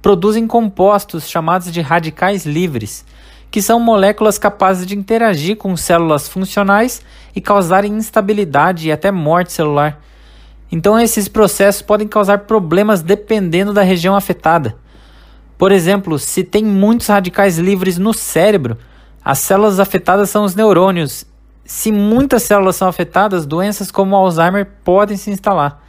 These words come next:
Se os radicais livres estão em grande concentração no tecido ósseo, as células dali vão ser afetadas e podem causar doenças como osteoporose, e assim por diante.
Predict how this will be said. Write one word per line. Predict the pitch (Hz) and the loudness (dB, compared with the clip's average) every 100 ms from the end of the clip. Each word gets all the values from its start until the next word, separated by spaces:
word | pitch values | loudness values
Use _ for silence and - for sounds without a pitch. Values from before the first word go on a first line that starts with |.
| - - - - - | -20 -20 -20 -20 -20
Se | - 196 | -2 0
os | 196 | 2
radicais | 214 202 220 208 | 2 2 0 0
livres | 185 214 196 180 | 0 -2 -2 -6
estão | 170 - 202 | -4 -2 -2
em | 190 | 0
grande | 165 196 202 | 0 0 0
concentração | 202 196 196 196 175 - 180 | -2 -2 0 0 0 0 0
no | 180 | 0
tecido | 175 165 - 185 - | -2 -4 -4 -2 -2
ósseo, | - 147 190 - 117 - - - - - | 0 0 0 -4 -12 -14 -20 -20 -20 -6
as | 139 | -4
células | - 196 196 202 180 | 0 2 4 2 2
dali | 180 180 | 0 0
vão | 196 214 | 0 -2
ser | 208 214 | -2 0
afetadas | 214 - 226 - 165 196 190 | 0 0 -4 0 0 0 -2
e | 165 | -4
podem | 165 196 202 | 0 0 0
causar | 190 202 185 | -2 0 2
doenças | 190 180 190 185 - | 2 0 0 -4 -6
como | 196 196 | -4 0
osteoporose, | 196 - 190 190 196 143 147 135 _ _ _ _ - | -2 0 -2 2 4 4 2 -2 _ _ _ _ -4
e | |
assim | 202 190 170 | -2 -2 -6
por | 190 | -6
diante. | 160 131 117 | -4 -6 -8